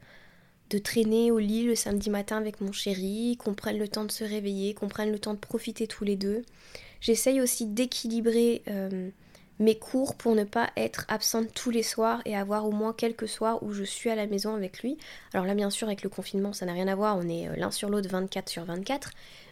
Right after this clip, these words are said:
Mais, euh, mais oui, euh, j'essaye d'avoir, de répartir en fait de la manière qui me convient le mieux les temps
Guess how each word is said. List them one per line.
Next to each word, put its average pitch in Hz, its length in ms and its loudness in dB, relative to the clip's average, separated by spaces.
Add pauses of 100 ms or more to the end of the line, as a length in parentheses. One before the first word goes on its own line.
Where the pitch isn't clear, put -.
Mais, 240 520 4
euh, 202 520 -2 (1400)
mais 214 120 6
oui, 240 260 6 (140)
euh, 196 100 2
j'essaye 208 360 2
d'avoir, 226 440 2 (360)
de 202 120 2
répartir 233 560 2
en 220 80 2
fait 226 220 0
de 208 80 0
la 202 100 2
manière 208 300 2
qui - 120 -2
me 208 60 2
convient 202 400 0
le 202 80 4
mieux 220 320 4 (1000)
les 220 200 6
temps 247 320 4